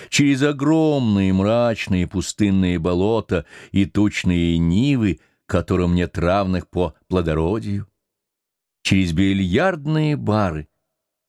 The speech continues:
через святая святых великих лесов, по римским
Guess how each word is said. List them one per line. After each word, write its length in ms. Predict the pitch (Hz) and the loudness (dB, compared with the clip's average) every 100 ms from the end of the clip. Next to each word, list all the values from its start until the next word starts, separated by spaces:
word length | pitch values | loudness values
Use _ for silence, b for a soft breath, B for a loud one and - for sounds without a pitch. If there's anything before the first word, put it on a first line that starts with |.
| _ | _
через 320 | - 117 123 - | -2 0 2 0
святая 580 | 135 165 202 202 190 | 0 0 0 0 0
святых 600 | 175 - 165 - 180 160 143 | -2 -2 -4 0 -2 0 -2
великих 560 | 165 170 - 156 - | 0 0 0 -2 0
лесов, 600 | 147 147 - 143 135 95 B B B | -2 -2 -2 0 0 -2 B B B
по 200 | - 131 | -2 0
римским 680 | 151 160 135 - - 135 | 2 0 0 -4 0 0